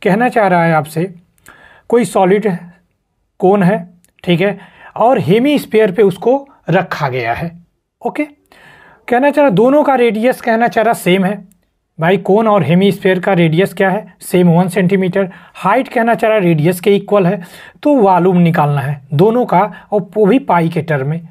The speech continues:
पाई की वैल्यू नहीं रखना है। चलिए देखते हैं, तो एक कोन बनाइए आप,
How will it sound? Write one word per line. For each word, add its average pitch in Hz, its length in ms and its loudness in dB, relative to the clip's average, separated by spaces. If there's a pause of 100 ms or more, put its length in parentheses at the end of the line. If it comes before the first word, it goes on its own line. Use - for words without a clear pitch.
(140)
पाई 190 240 0
की 214 100 -8
वैल्यू 190 260 0
नहीं 160 280 -4
रखना 143 280 -8
है। 156 240 -14 (160)
चलिए 156 280 -4
देखते 147 340 -8
हैं, 175 160 -10 (1800)
तो 196 80 -4
एक 185 220 0
कोन 202 220 4
बनाइए 190 380 2
आप, 202 260 -2